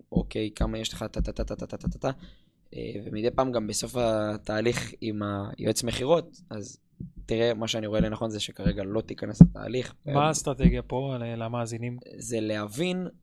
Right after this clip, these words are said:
Speaker 1: מלקוח
Speaker 2: למה לא לקבל את כולם?
Speaker 1: למה לא לקבל את כולם? יש כמה סיבות, אני אתן את העיקריות.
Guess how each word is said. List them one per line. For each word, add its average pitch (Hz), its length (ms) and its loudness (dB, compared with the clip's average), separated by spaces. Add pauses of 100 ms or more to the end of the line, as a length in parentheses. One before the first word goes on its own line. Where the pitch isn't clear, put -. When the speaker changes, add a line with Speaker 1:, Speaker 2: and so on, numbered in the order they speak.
(160)
Speaker 1:
מלקוח 110 1120 0 (720)
Speaker 2:
למה 170 220 6
לא 180 120 4
לקבל 143 280 0
את 127 60 -2
כולם? 113 260 -6 (540)
Speaker 1:
למה 151 200 6
לא 156 100 4
לקבל 131 260 0
את 127 80 -4
כולם? 107 280 -4 (1200)
יש 139 240 4
כמה 147 280 4
סיבות, 123 540 0
אני 110 120 -6
אתן 139 160 -4
את 139 80 -2
העיקריות. 110 600 -4